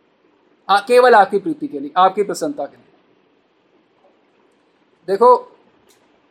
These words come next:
पशु तो समझ नहीं सकता कि स्वसुख वासना से रहित होना है। यदि हम भी नहीं समझे तो मनुष्य जन्म का क्या फायदा हो।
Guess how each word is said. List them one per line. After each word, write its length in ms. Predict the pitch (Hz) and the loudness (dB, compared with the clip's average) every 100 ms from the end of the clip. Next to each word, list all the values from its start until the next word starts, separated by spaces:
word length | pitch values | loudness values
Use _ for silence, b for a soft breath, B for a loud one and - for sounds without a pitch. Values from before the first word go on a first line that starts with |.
| _ _ | _ _
पशु 280 | 214 208 269 | -4 -2 0
तो 100 | 262 | 0
समझ 300 | 247 226 240 | 0 -2 -2
नहीं 140 | 247 | -4
सकता 340 | 226 220 214 185 - _ _ _ | -4 -4 -2 -4 -6 _ _ _
कि 80 | 220 | -8
स्वसुख 400 | 220 214 233 220 | -2 -2 -2 0
वासना 260 | 208 196 220 | -2 -2 -4
से 120 | 220 | -2
रहित 280 | 196 214 190 | 0 0 -2
होना 180 | 160 | -6
है। 180 | 151 143 _ _ 185 | -8 -12 _ _ -8
यदि 180 | 202 208 | -4 -2
हम 260 | 165 175 | -2 -2
भी 120 | 226 | 0
नहीं 140 | 269 262 | 2 2
समझे 440 | 208 185 151 - _ _ _ _ | 0 -4 -8 -12 _ _ _ _
तो 80 | 202 | -8
मनुष्य 340 | 202 214 226 214 | -6 -6 -6 -6
जन्म 180 | 202 | -4
का 80 | 214 | -6
क्या 300 | 208 180 202 | -6 -2 -2
फायदा 340 | 190 147 135 | -2 -6 -6
हो। 100 | 135 | -12